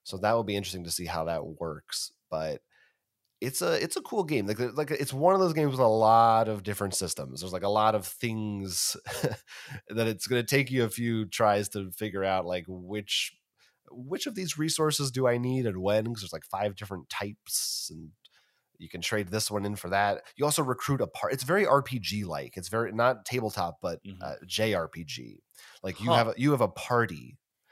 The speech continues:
Speaker 1: and they have different classes with different skills. Th-, it's very simple. Like,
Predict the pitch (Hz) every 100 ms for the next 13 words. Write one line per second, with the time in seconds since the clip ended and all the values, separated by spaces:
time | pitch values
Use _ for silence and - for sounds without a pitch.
0 | - - _ _ - 101 98 92 92 101
1 | 101 95 120 113 101 - - 110 113 110
2 | 95 87 90 90 85 - - 117 87 78
3 | 80 - - _ - 110 - 180 165 214
4 | 185 120 - 107 - 85 85